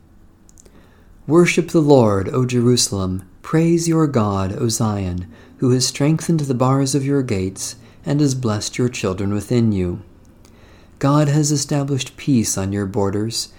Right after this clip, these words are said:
and satisfies you with the finest wheat. God sends out a command to the earth, a word that runs very swiftly. God gives snow like wool, scattering frost like ashes.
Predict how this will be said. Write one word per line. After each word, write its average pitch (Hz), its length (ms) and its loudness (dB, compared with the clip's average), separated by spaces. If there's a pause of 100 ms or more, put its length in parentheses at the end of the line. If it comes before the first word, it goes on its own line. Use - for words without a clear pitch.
(160)
and 135 160 -4
satisfies 104 760 -2
you 101 120 -2
with 110 160 -4
the 123 100 -4
finest 98 520 -6
wheat. 104 420 -4 (800)
God 135 320 0
sends 135 320 0
out 131 160 0
a 135 40 -2
command 131 520 -2 (100)
to - 80 -4
the 143 200 -2
earth, 104 420 -4 (300)
a 135 80 -2
word 113 640 2
that 131 120 -8
runs 127 300 -2
very 127 380 0
swiftly. 92 640 -8 (880)
God 135 320 0
gives 139 260 2
snow 139 300 0
like 139 440 2
wool, 120 600 -2
scattering 135 540 -2
frost 127 580 -2
like 117 260 -4
ashes. 120 720 -6